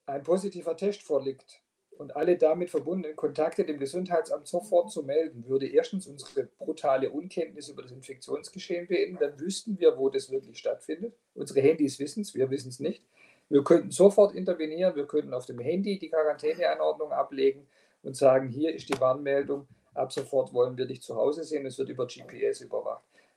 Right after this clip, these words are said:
Technisch alles kein Problem. Und damit würden wir diese Pandemie in einer Woche beenden. Meine feste Überzeugung, technologisch kein Problem.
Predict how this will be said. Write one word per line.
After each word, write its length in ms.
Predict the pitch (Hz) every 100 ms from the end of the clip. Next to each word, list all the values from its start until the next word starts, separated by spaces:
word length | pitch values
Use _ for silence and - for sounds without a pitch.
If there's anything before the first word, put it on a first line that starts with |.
| -
Technisch 400 | 160 175 185 -
alles 300 | 165 233 -
kein 220 | 202 190
Problem. 420 | - 196 143 120 - _ _ _ _ -
Und 200 | 160 151 -
damit 440 | 156 185 196 -
würden 340 | 143 139 147 185
wir 80 | 165
diese 260 | 143 147
Pandemie 360 | 156 147 143 151
in 100 | 160
einer 260 | 123 123
Woche 200 | 120 127
beenden. 420 | 147 190 247 190 - _
Meine 240 | 147 147 151
feste 300 | 180 - 196
Überzeugung, 480 | 196 208 185 127
technologisch 580 | - 165 160 170 185 196
kein 240 | - 170 175
Problem. 420 | 175 127 113